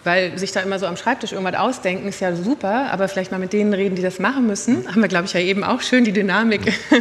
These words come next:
<laughs> irgendwie mitbekommen zwischen der Verwaltung und den Unternehmen. Macht Sinn. Und deshalb finde ich das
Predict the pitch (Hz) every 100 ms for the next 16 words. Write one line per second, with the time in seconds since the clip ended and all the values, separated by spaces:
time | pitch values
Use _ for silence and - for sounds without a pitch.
0 | - - - - - 247 226 226 330 247
1 | 240 220 214 226 233 220 214 202 185 190
2 | 277 208 190 180 175 170 170 165 165 214
3 | - - - - 208 202 - 175 160 147
4 | - - 196 185 185 247 220 208 - 208
5 | 196 - 185 -